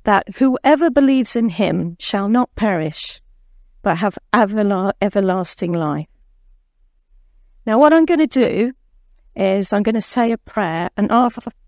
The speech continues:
that, Tim's going to play a song. Now, this was a song that I listened to in those early days when I first had an encounter with God. And I feel it's really special because it talks about God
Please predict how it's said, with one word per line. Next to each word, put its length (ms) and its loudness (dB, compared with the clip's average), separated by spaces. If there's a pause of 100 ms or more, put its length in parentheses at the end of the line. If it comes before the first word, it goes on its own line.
(140)
that, 460 -6 (340)
Tim's 400 2
going 240 0
to 140 -10
play 360 0
a 80 -8
song. 540 -4 (680)
Now, 220 4
this 420 0
was 240 2
a 60 -2
song 360 2
that 180 0
I 500 0
listened 360 -2
to 120 -2
in 100 0
those 300 -2
early 120 -2
days 540 -4
when 160 -4
I 280 -4 (420)
first 500 -2
had 240 -2
an 80 0
encounter 560 0
with 220 -4
God. 400 0 (1120)
And 160 0
I 140 2
feel 240 2
it's 180 -2
really 280 0
special 500 -4
because 260 -2
it 300 -2
talks 380 -2
about 420 0
God 280 0